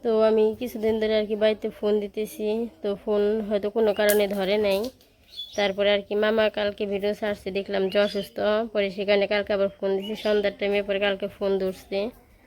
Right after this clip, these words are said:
পরে কালকে বলতেছে যে এরকম অসুস্থ।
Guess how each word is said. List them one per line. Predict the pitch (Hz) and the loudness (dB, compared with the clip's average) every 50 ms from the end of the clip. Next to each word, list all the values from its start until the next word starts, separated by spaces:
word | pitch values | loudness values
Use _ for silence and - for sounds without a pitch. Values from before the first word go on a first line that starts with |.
| - _ _ - - - _ _ - | -20 _ _ -20 -20 -20 _ _ -6
পরে | - 196 190 190 | -4 -2 -2 0
কালকে | 202 208 196 196 208 196 | 0 0 0 0 -2 -2
বলতেছে | 190 202 208 202 196 208 208 - - 208 190 185 196 226 220 - - | 0 0 0 0 -2 -6 -8 -8 -6 -4 -2 0 -2 -2 -4 -6 -8
যে | 226 196 190 | -6 -4 -4
এরকম | 190 196 190 202 196 202 | -4 -4 -2 -2 -2 -2
অসুস্থ। | 196 196 202 - 196 190 - - - | -2 -2 -4 -6 -10 -12 -14 -14 -10